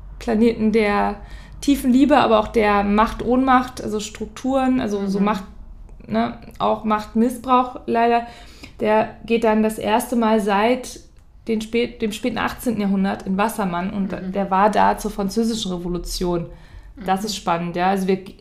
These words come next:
Speaker 1: treten dann ein in dieses Zeitalter der Aufklärung eigentlich nochmal.
Speaker 2: Mhm.
Speaker 1: Also das kommt dann wieder so ein Vibe.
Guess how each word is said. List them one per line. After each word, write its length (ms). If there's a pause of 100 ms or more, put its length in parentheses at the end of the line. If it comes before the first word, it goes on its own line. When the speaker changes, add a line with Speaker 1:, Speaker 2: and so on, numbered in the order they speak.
(200)
Speaker 1:
treten 340
dann 240
ein 280
in 120
dieses 360
Zeitalter 460
der 200
Aufklärung 540
eigentlich 260
nochmal. 440 (440)
Speaker 2:
Mhm. 240
Speaker 1:
Also 180
das 180
kommt 220
dann 180
wieder 260
so 100
ein 120
Vibe. 420